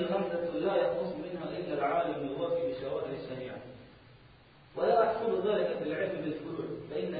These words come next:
كثيرا من أحوال المحققين من لا يأتي بتمييز حقه من باطنه علم، علم الفروع،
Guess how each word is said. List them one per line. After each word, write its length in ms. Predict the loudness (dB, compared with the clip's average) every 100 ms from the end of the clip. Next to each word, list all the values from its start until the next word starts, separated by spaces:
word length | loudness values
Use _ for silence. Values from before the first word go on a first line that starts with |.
| -4
كثيرا 300 | -2 -2 -2
من 240 | -4 -4
أحوال 320 | -6 -2 2 2
المحققين 600 | 0 -4 -6 -8 -8 -8 -8
من 100 | -6 -8 -8 -10 -8 -6 -4 -6 -10 -4
لا 240 | 2 4
يأتي 340 | 4 0 -4 -4
بتمييز 360 | -4 -4 -4 -6 -4
حقه 260 | -4 -4 -6 -8
من 120 | -8 -6
باطنه 540 | -6 -6 -8 -8 -8
علم، 240 | -6 -8 -10 -12 -10
علم 220 | -8 -8
الفروع، 340 | -8 -6 -6